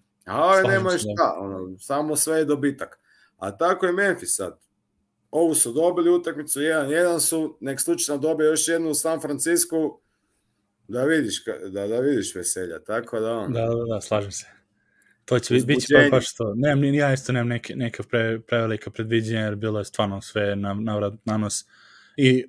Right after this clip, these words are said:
Speaker 2: ono, c-, ciljem da gledam uživo, to mi je, ono, za ovu seriju, bar jednu da uvatim. <laughs> Pošto sam dve, ove, ono, utorak sam propustio, rekao,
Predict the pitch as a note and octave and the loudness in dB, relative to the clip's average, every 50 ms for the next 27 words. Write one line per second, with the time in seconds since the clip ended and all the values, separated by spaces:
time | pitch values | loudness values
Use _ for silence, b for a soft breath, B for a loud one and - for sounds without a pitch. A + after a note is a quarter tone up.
0 | _ _ - D3 B2+ A#2 A2+ G#2+ - _ - - - - - D3 D3 C#3 C#3 C#3 | _ _ -4 -2 0 0 0 -2 -6 _ -10 -10 -2 4 6 6 8 8 8 8
1 | C3 C#3 C#3+ C3 B2+ C3 C3+ C3+ A#2 A#2 A2 G#2+ G#2 - A#2+ A2+ G#2+ A2 G#2+ G#2+ | 8 8 8 6 6 6 4 4 4 4 0 -2 -2 -2 -2 -2 0 0 0 0
2 | G#2+ G#2+ G#2 G2+ A2 G#2+ A2+ G#2+ - - - B2 A2+ A2+ G2+ G#2+ A#2 A#2 B2 A#2 | -2 -2 -2 -2 -2 -2 -2 -2 0 0 2 2 2 2 2 2 4 4 6 4
3 | A#2 A2+ G2+ G#2+ G#2 G#2+ G#2 - - G2+ F#2+ - B B B B B B B B | 4 2 0 -2 -2 -2 -4 -6 -10 -12 -14 -14 B B B B B B B B
4 | B C3 C3+ - _ b b b b b b b b b b b - A#2+ A2 - | B -4 -4 -6 _ b b b b b b b b b b b -6 -6 -4 -4
5 | - A2+ - B2 A#2 A2 A2+ B2 A#2 A2 A2+ A2 A2 G#2+ A2 A2 A2 A#2 B2 B2 | -4 -4 -4 -4 -4 -2 0 0 0 0 0 -2 -2 -2 -2 -2 0 0 0 0
6 | B2+ B2 A#2+ A#2 - C3+ C3+ C3 - - A#2+ B2 A#2+ - C#3 C#3 C3+ C3+ - B2+ | 2 0 0 2 2 2 2 2 2 -2 -2 -4 0 2 2 2 2 2 0 -2
7 | B2 B2 A#2+ - - B2+ A#2+ | 0 0 0 0 0 0 0